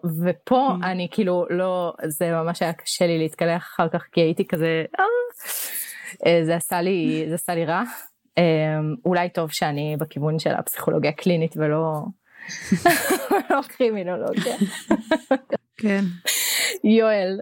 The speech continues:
Speaker 1: יואל, אה, כנראה יצליח, אה, להתמודד עם דברים כאלה יותר בקלות ממני.
Speaker 2: <laughs>
Speaker 1: אה, בכל מקרה, אז, אה, אז היינו בזה שהיא שברה את ה-, את הרגליים והגולגולת, ולוקחים אותה לבית חולים, וכעבור שלושה
Speaker 3: אה, היא בחיים.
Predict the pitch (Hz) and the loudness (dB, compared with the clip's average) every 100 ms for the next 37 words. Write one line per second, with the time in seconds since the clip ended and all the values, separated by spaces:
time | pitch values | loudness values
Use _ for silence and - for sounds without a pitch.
0 | 294 208 202 208 202 170 165 170 170 175 | -2 0 2 0 0 -2 -2 -2 -4 -4
1 | 160 165 165 160 165 170 - 175 - 160 | -2 0 0 0 -2 -4 -2 -2 -2 -2
2 | 156 156 156 160 160 147 147 151 170 143 | -2 -2 -2 0 -2 -2 -2 -2 0 -2
3 | 143 - - - - 151 - 151 170 - | -2 -2 -4 -4 -4 -2 0 0 -2 -4
4 | 180 - 165 220 214 - 208 - _ - | -6 -8 0 4 4 0 -12 -12 _ -20
5 | - _ _ _ 208 208 208 208 233 302 | -20 _ _ _ 4 4 4 2 0 -2
6 | 359 277 247 - 208 190 180 202 190 180 | -2 -2 -2 -2 -4 -4 -4 -2 0 0
7 | 180 180 180 - _ 196 180 196 226 233 | 0 0 -2 -6 _ -4 -2 0 0 0
8 | 180 190 - 196 180 185 160 180 180 - | -2 -4 -2 -2 -2 -4 -2 0 -2 -2
9 | 190 165 160 - 160 - 156 147 151 156 | -2 0 -2 -2 -4 -2 0 0 -2 -2
10 | 202 214 165 160 170 196 208 196 160 160 | -2 0 -2 -2 -2 0 0 -2 -4 -4
11 | 165 160 - 185 175 165 156 151 160 - | -2 -4 -2 -2 -2 -2 -2 -2 -2 0
12 | 220 247 196 170 160 - 175 208 240 240 | 2 0 0 -2 -4 -2 -2 0 -2 -2
13 | 180 - 214 220 165 - 185 190 180 143 | -2 0 0 0 -2 -2 0 0 0 -2